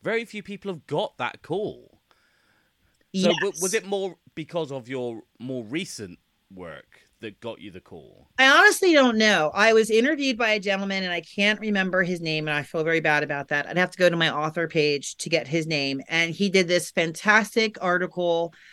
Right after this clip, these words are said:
Speaker 2: um, interview about the old stories and whatnot. I sent that to my agent, and my agent sent that to Tom Huffler at Random House. And
Speaker 1: Yeah.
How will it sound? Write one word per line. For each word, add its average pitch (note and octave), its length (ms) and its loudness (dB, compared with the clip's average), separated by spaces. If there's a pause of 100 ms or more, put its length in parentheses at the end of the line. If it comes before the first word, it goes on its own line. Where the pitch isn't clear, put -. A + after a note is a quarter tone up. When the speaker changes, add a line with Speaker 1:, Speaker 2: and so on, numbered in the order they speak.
(220)
Speaker 2:
um, F3 260 -2
interview F#3 720 4
about D#3 320 -2
the D#3 120 -2
old G3 240 4
stories F3+ 540 -2
and E3 120 -6
whatnot. D#3 360 -2
I D3+ 100 0
sent G3+ 320 2
that A3+ 200 2
to G#3+ 140 -2
my F3 240 0
agent, D#3 680 -4 (380)
and E3+ 120 -6
my E3 200 -2
agent A#3 480 4
sent F3 260 -2
that E3+ 320 2
to E3+ 460 -2
Tom F3+ 300 -4
Huffler E3 520 0
at D#3+ 360 2 (120)
Random E3 320 -2
House. C3 520 -6 (520)
And F3+ 340 2
Speaker 1:
Yeah. E3+ 60 -18